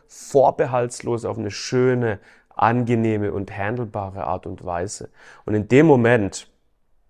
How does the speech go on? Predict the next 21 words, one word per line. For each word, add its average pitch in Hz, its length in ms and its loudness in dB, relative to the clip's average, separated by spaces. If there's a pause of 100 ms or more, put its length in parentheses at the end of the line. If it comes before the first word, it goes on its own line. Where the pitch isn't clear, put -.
(420)
ist, - 320 0
äh, 110 320 6 (260)
der 107 100 2
Mann 120 180 4
in 127 100 4
der 110 140 2
Lage, 104 400 4
dann 107 160 -4
auch 101 240 -4
wirklich 107 520 -8 (380)
lange 110 380 4
entspannten 104 540 -2
Sex 120 340 -4
haben 113 240 -4
zu - 100 -18
können 110 360 -4
und 101 280 -8 (280)
den 107 100 -2
vorzeitigen 107 720 -2
Samenerguss 98 640 -6
wirklich 101 400 -12